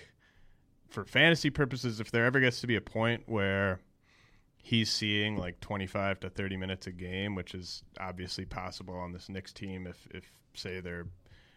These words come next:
really limiting Porzingis's minutes or Derek Williams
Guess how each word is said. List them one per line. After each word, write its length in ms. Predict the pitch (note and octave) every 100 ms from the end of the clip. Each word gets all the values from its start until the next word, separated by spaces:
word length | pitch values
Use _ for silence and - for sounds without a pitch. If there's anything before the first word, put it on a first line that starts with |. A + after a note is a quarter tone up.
| _
really 260 | A2 A2 G2
limiting 400 | G2+ G#2 G2+ G2
Porzingis's 640 | F#2+ F2+ G2 F#2 G2 F#2+
minutes 420 | F#2+ F#2+ F#2+ -
or 360 | F2+ F2 F2 F2
Derek 280 | F2 F#2+ F2+
Williams 600 | F#2 F#2 F#2 F2+ E2+ -